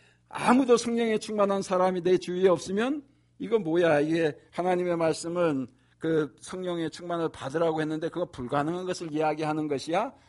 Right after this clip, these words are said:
뭐 이렇게 생각하는 분들도 혹시 있었을지 모릅니다. 성령의 충만을 우리가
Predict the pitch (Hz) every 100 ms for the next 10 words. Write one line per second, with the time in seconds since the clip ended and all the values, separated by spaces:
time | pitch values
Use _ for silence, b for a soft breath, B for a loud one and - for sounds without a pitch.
0 | - 214 220 269 247 - 175 131 - b
1 | b - 190 190 175 180 175 170 165 165
2 | 208 147 - 208 208 240 233 196 156 156
3 | 147 131 220 190 131 135 127 120 98 -
4 | _ _ _ _ _ _ _ _ _ _
5 | _ _ - 262 294 320 311 277 - -
6 | 262 269 262 240 247 220 131 - 170 202
7 | 190 151 101